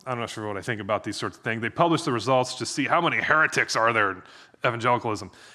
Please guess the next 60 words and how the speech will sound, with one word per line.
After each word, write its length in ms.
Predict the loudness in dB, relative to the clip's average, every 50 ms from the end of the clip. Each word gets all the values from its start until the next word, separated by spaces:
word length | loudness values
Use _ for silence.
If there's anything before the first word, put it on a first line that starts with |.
| -20 -14 -6
And, 300 | -2 -2 -2 0 0 0
uh, 140 | 0 0 2
sure 200 | 2 2 4 4
enough, 260 | 6 4 2 2 2
more 160 | 2 2 2
than 120 | 2 4
half 240 | 4 4 2 2 0
of, 160 | -6 -10 -6
uh, 320 | 0 2 2 2 2 0 -4 -6
more 160 | -4 -4 -4
than 80 | 0
half 200 | 2 2 2 2
of 40 | 0
us 120 | -4 -4 -2
believe 200 | -2 -2 -2 -2
a 60 | -2
pretty 160 | -2 -2 -2
significant 400 | -2 -2 -2 -2 -4 -4 -8 -2
heresy, 380 | 0 0 0 0 -2 -4 -8 -8
which 120 | -6 -8
is 120 | -6 -2
that, 200 | 0 0 0 -2 -4 -20 -20 -18 -12
you 60 | -4
know, 160 | -2 0 0 0
that 160 | -2 -6 -4
Jesus 340 | -2 -2 0 0 -2 -2 -2
was 260 | -4 -4 -4 -6 -12 -14 -20 _ _ 0
not 240 | 0 0 2 2 2
God, 240 | 2 2 2 2 0
but 100 | -4 -6
was 160 | -6 -8 -6
created. 480 | -4 0 2 2 2 2 0 -2 -4
It 140 | -6 -8 -4
wasn't 320 | 0 0 0 0 0 -4 -6
eternal, 320 | -2 0 0 2 2 0
but 120 | -2 -4
was 140 | -6 -6 -8
created 380 | -6 -2 -2 0 0 -2 -4 -8
and 80 | -12
came 220 | -8 -8 -8 -8 -8
into 120 | -10 -10
being. 300 | -10 -8 -8 -8 -10 -12 -18 -20 -20 -20 -20 -20 -20 -20 -20 -18 -8
Uh, 240 | -6 -4 -4 -2 -4 -4
and 140 | -6 -6
so 140 | 0 2 4
I 100 | 4 4
just 160 | 2 0 -2
wanna 120 | -2 -4 -2
take 120 | -4 -4
a 40 | -2
moment. 260 | -2 -2 -2 -2 -6 -14 -16 -10
This 320 | 0 2 4 4 4 0
passage, 680 | -2 0 2 4 4 4 2 0 -6 -8 -8 -8 -8 -12 -12 -16 -20 _ -6
uh, 280 | -2 -2 0 0 -2 -4 -8 -14
clarifies 680 | -6 0 2 4 6 4 4 4 4 4 4 4 2 2
that 200 | 0 0 0 0
for 320 | -2 -6 -4 -2 -2 -4 -4
us, 300 | -8 -12 -10 -12 -10 -8
doesn't 340 | -6 -6 -6 -6 -10 -16
it? 120 | -18 -20